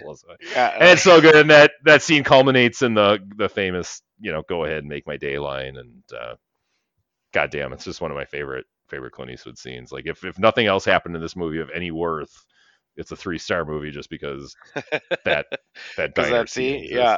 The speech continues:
Speaker 1: Yeah.
Speaker 2: Yeah, it's
Speaker 1: Yeah.
Speaker 2: pretty, it's pretty awesome. And, uh, and very memorable. And, you know, it, when you think about that line and, and what it became, it's like,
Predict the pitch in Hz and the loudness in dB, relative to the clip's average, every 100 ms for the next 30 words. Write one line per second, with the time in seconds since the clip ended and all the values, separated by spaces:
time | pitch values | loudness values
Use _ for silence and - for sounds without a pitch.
0 | - 78 62 - _ _ _ 123 107 107 | -4 -12 -12 -14 _ _ _ -4 -2 -4
1 | - 151 131 120 151 - 139 117 104 107 | -6 -6 -4 -2 -2 -2 0 2 2 0
2 | 104 90 95 98 104 101 104 101 92 92 | -6 -12 -10 -6 -6 -6 -6 -4 -4 -6
3 | - _ _ _ _ _ _ 117 113 131 | -10 _ _ _ _ _ _ -16 -2 0
4 | 131 123 117 123 120 120 117 113 110 101 | 0 0 -2 -2 -2 0 2 2 0 -2
5 | 98 98 _ _ _ _ _ _ _ _ | -6 -8 _ _ _ _ _ _ _ _
6 | _ _ 131 120 120 _ _ _ _ _ | _ _ -2 0 -2 _ _ _ _ _
7 | _ - _ 151 147 160 165 147 147 139 | _ -20 _ -10 -6 -2 0 2 2 0
8 | 123 101 113 123 127 123 110 104 107 113 | -2 -2 0 2 2 0 -2 -8 -10 -10
9 | 120 120 110 - 113 - 117 117 120 110 | -6 -2 -2 -2 -12 -6 -2 0 0 -4
10 | 98 - 104 98 | -10 -8 -8 -8